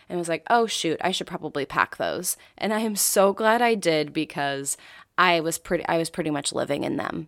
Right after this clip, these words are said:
at Capital Challenge. The footing everywhere you walked was basically soup.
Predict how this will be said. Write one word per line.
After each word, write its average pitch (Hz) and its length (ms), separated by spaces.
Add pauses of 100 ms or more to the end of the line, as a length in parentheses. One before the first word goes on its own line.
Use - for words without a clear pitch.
at - 140
Capital - 360
Challenge. - 540 (300)
The 160 640
footing 165 640 (140)
everywhere 165 480
you 151 160
walked 147 340
was 156 220
basically 156 580
soup. 175 500